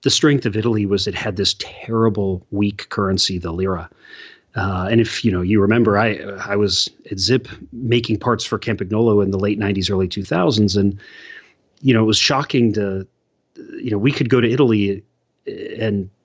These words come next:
live for so, you know, you could live so good for so cheap, right? You, you think there used to be that book, Europe on five dollars a day, and then it was Europe on ten dollars a day. And,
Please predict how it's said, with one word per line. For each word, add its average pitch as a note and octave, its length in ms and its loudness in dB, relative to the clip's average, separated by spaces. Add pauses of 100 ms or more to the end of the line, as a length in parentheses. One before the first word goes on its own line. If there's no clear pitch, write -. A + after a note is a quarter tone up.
(120)
live B2+ 280 0
for - 160 -8
so, G#2 400 0
you B2 100 2
know, F#2 60 -2
you G#2 160 -6
could C3 180 -2
live A2+ 120 2
so E3 240 2
good - 240 -4
for A2 140 -10
so G2 220 -4
cheap, - 400 -4
right? G#2 220 -2
You, B2 100 0
you A#2 160 -4
think - 200 -2
there B2+ 100 4
used C#3 180 2
to - 40 -6
be C3 80 2
that A2 200 0
book, B2 200 0
Europe G#2+ 280 -2
on G2 140 -4
five G2+ 280 -4
dollars F#2+ 380 -4
a F#2+ 40 -4
day, F#2 260 -4
and E2+ 120 -6
then F2+ 60 -4
it F#2 60 -8
was G2 120 -4
Europe G2 260 -2
on F#2 140 -4
ten C3+ 240 2
dollars G2 360 2
a G2 40 -4
day. F2+ 260 -8
And, F2+ 140 -6